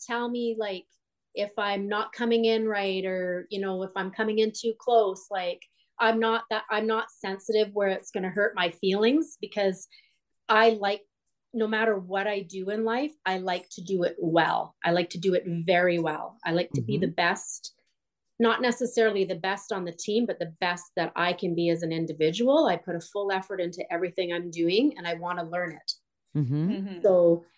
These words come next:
Speaker 1: I think if you have that type of attitude that you're determined to learn and you want, you know, you wanna look around, and I like to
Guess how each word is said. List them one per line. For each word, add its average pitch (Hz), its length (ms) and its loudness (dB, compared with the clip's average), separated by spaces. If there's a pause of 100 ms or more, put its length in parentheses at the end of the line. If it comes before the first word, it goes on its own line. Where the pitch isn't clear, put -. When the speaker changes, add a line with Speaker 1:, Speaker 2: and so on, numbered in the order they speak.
Speaker 1:
I 190 80 0
think 247 260 4
if 254 120 2
you 202 140 2
have 208 260 2
that 185 260 0
type 190 180 0
of 175 120 -2
attitude 180 500 0
that 156 280 -4 (160)
you're 185 180 2
determined 196 580 -2
to 180 100 -4
learn 175 560 0 (360)
and 175 200 0
you 170 360 2 (100)
want, 196 260 2 (800)
you 202 140 0
know, 196 80 4
you 196 160 0
wanna 202 260 0
look 196 240 -2
around, 190 460 0
and 175 340 -6
I 208 140 0
like 208 200 -2
to 175 260 -6